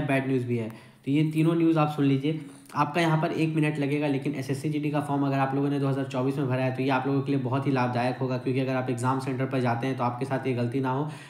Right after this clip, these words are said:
साथ ही साथ डॉक्यूमेंट वेरिफिकेशन में ये गलती आपसे ना हो। और यहाँ पर बात करेंगे फ़ोटो के बारे में भी, जो फ़ोटो लोग, फ़ोटो को लेके डाउट था, ठीक है।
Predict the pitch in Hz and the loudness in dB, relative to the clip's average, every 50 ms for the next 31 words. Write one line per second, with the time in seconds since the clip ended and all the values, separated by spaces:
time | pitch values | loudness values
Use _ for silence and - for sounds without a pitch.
0 | - - - - 135 123 - 143 143 147 139 131 123 127 120 127 135 139 135 127 | -20 -12 -6 -4 -2 -2 0 0 0 0 0 0 0 -2 0 2 2 2 4 2
1 | 127 123 - 131 123 131 120 139 143 139 139 139 127 123 123 120 131 135 131 131 | 2 0 -2 -2 -2 -2 -2 0 0 2 2 2 2 2 0 0 0 0 0 0
2 | - 139 135 131 127 135 156 156 - - - - - - - - - - - - | -2 -2 -2 0 0 0 -2 -2 -4 -10 -14 -18 -20 -20 -20 -20 -18 -8 -2 0
3 | 143 151 143 135 131 123 143 143 123 127 123 127 - - 131 135 139 139 139 - | 2 2 4 2 2 2 2 2 2 4 2 2 2 0 0 2 2 0 0 0
4 | 135 120 123 143 139 135 143 135 131 127 135 135 135 135 135 131 131 123 - 127 | -2 -2 0 2 2 2 4 2 2 2 2 2 2 0 0 0 -2 -2 -2 -4
5 | 117 135 135 131 127 123 - - - - 127 123 139 135 131 139 127 127 120 135 | -2 0 0 0 0 -2 -6 -10 -6 -4 -2 -2 0 0 0 0 0 0 0 -2
6 | 127 123 120 120 120 - 120 120 - 160 160 165 - - | 0 0 2 0 0 -2 -4 -4 -2 0 0 0 -2 -4